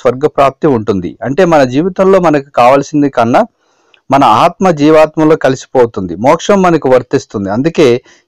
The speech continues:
ఎవరైతే మోక్షం కావాలి, ఐక్యం కావాలని అనుకుంటారో వారు కుడివైపు ఉన్న ఫోటో పెట్టుకోవాలి. గణపతికి ఎడమవైపు మోదకం లేక లడ్డూలు మరియు పువ్వులు ఉంటాయి. అంటే అది మనం జీవిస్తున్న జీవితానికి కావలసిన ధనం,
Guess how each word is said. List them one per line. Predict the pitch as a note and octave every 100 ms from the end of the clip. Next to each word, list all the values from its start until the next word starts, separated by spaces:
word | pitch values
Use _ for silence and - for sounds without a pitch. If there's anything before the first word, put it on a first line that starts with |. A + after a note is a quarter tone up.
| -
ఎవరైతే | B2+ G3 G#3 G3+ F#3
మోక్షం | F3 - F3+ E3
కావాలి, | D#3 D3+ D3+ D#3+ -
ఐక్యం | B2+ - F3+ E3+
కావాలని | D3 C#3+ C#3+ C3+ G2+
అనుకుంటారో | G2+ C3+ C#3+ E3 G3+
వారు | C#3+ B2+ -
కుడివైపు | C#3+ E3+ G3 G3+ E3+
ఉన్న | D#3 C#3+ B2+
ఫోటో | C3 D3+ F3+
పెట్టుకోవాలి. | E3 C3+ A#2+ G#2+ G2 F2 D#2 _ _ _ B2
గణపతికి | D#3 G3+ G#3 G3+ F3
ఎడమవైపు | C#3 D#3 F3 E3+ E3 C#3+
మోదకం | A#2 C3+ D#3 D#3+ D3+
లేక | C#3 C3+ A#2+
లడ్డూలు | A2 A2 C#3+ D3 D#3+
మరియు | C3 A#2+ A2
పువ్వులు | A#2 B2 C#3+ D3 G#2+
ఉంటాయి. | G2 F#2 G#2+
అంటే | C3 D3+ G#2+ - - _ -
అది | C#3 D3
మనం | C#3 C#3 A#2
జీవిస్తున్న | C3 F3+ F#3+ - F3 D#3 C3
జీవితానికి | C#3+ D3 D3 D3 -
కావలసిన | A#2+ B2 B2 B2 A2+ G2+
ధనం, | A#2 D3+